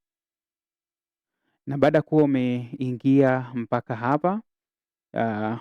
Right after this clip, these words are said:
utagusa sehemu imeandika Create with Flow.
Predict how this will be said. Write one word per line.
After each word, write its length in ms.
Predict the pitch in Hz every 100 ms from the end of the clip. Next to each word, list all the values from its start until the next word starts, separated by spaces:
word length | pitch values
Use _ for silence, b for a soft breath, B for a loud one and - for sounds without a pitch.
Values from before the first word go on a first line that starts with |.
| -
utagusa 520 | 123 110 117 123 123 123
sehemu 420 | - 120 123 123
imeandika 520 | 117 113 113 117 120
Create 680 | - - 117 120 120 - - _
with 160 | 120 117 - -
Flow. 180 | 104